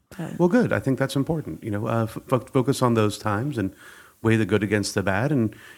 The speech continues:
Speaker 2: you know, try to keep in mind, maybe this is just a tough spot.
Speaker 1: <sighs> I don't know, 'cause it's, it's, you know, it doesn't, it doesn't so much feel like it's temporary. It feels like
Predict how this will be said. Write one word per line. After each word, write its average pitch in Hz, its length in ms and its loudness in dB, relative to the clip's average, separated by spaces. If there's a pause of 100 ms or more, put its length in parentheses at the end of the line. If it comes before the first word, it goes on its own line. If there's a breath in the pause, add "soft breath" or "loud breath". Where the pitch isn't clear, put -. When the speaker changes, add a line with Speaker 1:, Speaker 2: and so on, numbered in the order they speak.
(120 loud breath)
Speaker 2:
you 160 80 4
know, 147 60 0
try 175 160 2
to 165 60 0
keep 175 200 -2
in 165 80 0
mind, 110 320 -2
maybe 107 220 -4
this 113 180 -6
is 104 80 -2
just - 180 -10
a 107 200 -2
tough - 240 -8
spot. - 320 -12 (100)
Speaker 1:
<sighs> - 140 -14
I - 960 -10
don't 226 160 0
know, 190 420 0
'cause 180 180 -2
it's, 185 160 -6
it's, - 340 0 (1000 loud breath)
you 214 100 6
know, 233 80 8
it 233 60 2
doesn't, 254 340 4 (100)
it 196 80 -4
doesn't 240 200 4
so 247 140 0
much 247 160 0
feel 226 160 0
like 220 120 -2
it's 185 160 -4
temporary. 214 360 2
It - 100 0
feels 214 320 0
like 180 480 -4